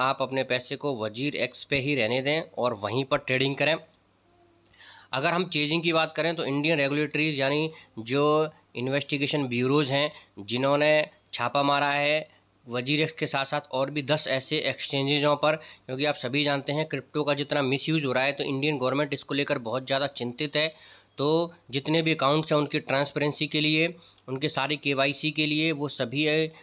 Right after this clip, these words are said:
जितने भी क्रिप्टो ट्रेडिंग प्लेटफॉर्म हैं उन पे इन्वेस्टिगेशन कर रही है और सभी को उन्होंने टाइम दिया है कि आप सारी जानकारी हमें प्रोवाइड कराइए कि आपके पास कौन से कस्टमर हैं और जो ट्रांजैक्शंस होती हैं वो किस किस के बीच में होती है। तो इन सभी को देखकर,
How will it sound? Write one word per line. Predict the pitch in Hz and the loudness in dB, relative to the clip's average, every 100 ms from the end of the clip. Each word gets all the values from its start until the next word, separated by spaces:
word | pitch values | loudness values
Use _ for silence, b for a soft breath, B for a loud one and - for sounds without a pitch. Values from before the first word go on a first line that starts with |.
| B | B
जितने | 127 131 156 | -10 -2 0
भी | 156 160 | 2 0
क्रिप्टो | 156 - - 156 | -2 -4 -2 0
ट्रेडिंग | 143 143 151 | 2 0 0
प्लेटफॉर्म | 139 143 143 143 156 | 0 -2 0 2 2
हैं | 170 170 B B | 0 -2 B B
उन | 131 139 | -8 -2
पे | 160 | 0
इन्वेस्टिगेशन | 147 131 135 - 151 151 151 | 2 2 0 0 0 0 0
कर | 147 143 | 0 0
रही | 151 | 2
है | 151 | 2
और | 151 | 2
सभी | 123 120 139 | -2 -4 -2
को | 151 | 0
उन्होंने | 147 147 | 2 0
टाइम | - 123 139 | 0 -2 -2
दिया | 143 147 | 0 2
है | 147 160 | 2 0
कि | 147 - | -2 -2
आप | 131 151 - | 0 0 -2
सारी | 127 131 135 | -4 -2 -2
जानकारी | 131 135 143 160 | -2 0 0 0
हमें | 135 143 | 0 0
प्रोवाइड | 123 120 139 | 0 0 0
कराइए | 139 135 143 151 170 B B - | 0 0 2 2 -2 B B -4
कि | |
आपके | 131 - 147 | -4 -4 -4
पास | 147 - | -4 -2
कौन | 135 143 | -2 -2
से | 143 | -2
कस्टमर | 156 135 - 139 143 | -2 -2 -2 0 2
हैं | 165 | 2
और | 160 | 2
जो | 135 | -2
ट्रांजैक्शंस | 131 127 131 147 - 151 | -2 0 0 0 -2 -2
होती | 131 117 143 | -4 0 2
हैं | 147 185 - B B B | 2 0 -2 B B B
वो | 139 | -6
किस | - - | -2 -2
किस | - 165 | -2 -2
के | 170 147 | -2 -2
बीच | 147 151 | -2 0
में | 165 | 2
होती | 143 - 143 | 0 2 2
है। | 170 180 B B - | 2 -2 B B -8
तो | |
इन | 143 165 | -2 0
सभी | 165 147 160 | 0 0 0
को | 160 | 2
देखकर, | 143 147 - 170 | 0 -2 0 -2